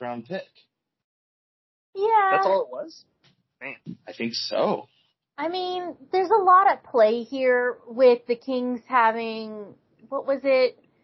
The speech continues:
Speaker 2: uh, not twelve R F As. It was thirteen before Lizotte, and then they have seven U F As to deal with, and then now you're trying to juggle the trade deadline.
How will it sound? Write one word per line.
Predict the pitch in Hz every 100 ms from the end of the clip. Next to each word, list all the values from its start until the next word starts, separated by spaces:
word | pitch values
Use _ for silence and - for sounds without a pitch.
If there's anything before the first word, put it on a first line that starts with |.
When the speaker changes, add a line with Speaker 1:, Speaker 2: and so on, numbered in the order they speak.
| _ _ _ _ -
Speaker 2:
uh, | 247 190 135 _ -
not | 240 269 - _ _
twelve | - 285 269 277 277 285 262 _ _ _ _ -
R | 240 247
F | 247
As. | 262 240 240 254 - _ _ _ 220 _ _
It | - 254
was | 233 226
thirteen | 254 240 226 247 233
before | 226 233
Lizotte, | 214 214 214 208 220 226 _ _ _ -
and | 226 226
then | 233 233
they | 233
have | 247 214 208 202 _ _ -
seven | 240 226 233 233 226 226 - _ _
U | 214 226 233
F | 240 233
As | 247 220 233 220 -
to | 254
deal | 226 220 220
with, | 220 226 226 - _ _ _ _ _
and | 220 220
then | 233 233 226 226 226
now | 226 226
you're | 220
trying | 220 240 226 208
to |
juggle | 202 226 220 220
the | 208
trade | 214 240 240 247
deadline. | 220 226 226 233 226 226 226 226